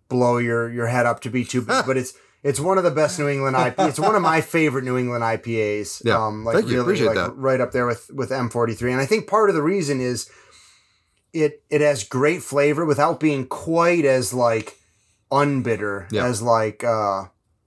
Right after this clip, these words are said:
Speaker 1: as, like, for instance, like, this Griffin Claw one, which, again, it's a great example of the style. They're a great brewery. I'm not
Speaker 2: Yeah.
Speaker 1: knocking them. And, and people want that. But for me,
Speaker 2: You gotta have balance.
Speaker 1: I,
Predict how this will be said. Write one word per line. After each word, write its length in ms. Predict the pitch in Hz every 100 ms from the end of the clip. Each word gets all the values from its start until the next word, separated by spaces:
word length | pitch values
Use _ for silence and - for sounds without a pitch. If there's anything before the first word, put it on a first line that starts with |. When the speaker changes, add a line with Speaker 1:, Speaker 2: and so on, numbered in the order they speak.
| _ -
Speaker 1:
as, 120 | 127
like, 160 | 123 120
for 120 | 127
instance, 260 | 117 - 104
like, 160 | 110
this 140 | 104 -
Griffin 220 | 120 -
Claw 160 | 107 101
one, 120 | 120
which, 140 | 180
again, 240 | 269 262 135
it's 120 | 143 156
a 40 |
great 220 | 147 185
example 280 | 185 208 208
of 40 | 196
the 60 |
style. 460 | 160 190 143 101 - _ _ _ _ _ -
They're 160 | 139
a 60 | 139
great 220 | 139 147
brewery. 300 | 147 156 127
I'm 100 | 120
not 120 | 127 104
Speaker 2:
Yeah. 60 |
Speaker 1:
knocking 420 | 135 165 160 120
them. 240 | 104 101 101 _ _ - 123
And, 200 | 123 151
and 120 | 131
people 280 | - 185 151
want 300 | 123 135 147
that. 300 | 190 202 208 _ _ _ _
But 160 | - 131
for 140 | - 135
me, 560 | 196 240 185 147 135 113 _ _ _ _ _ _ _ _
Speaker 2:
You 100 | -
gotta 140 | 160 147
have 100 | 120
balance. 400 | 117 - -
Speaker 1:
I, 40 | -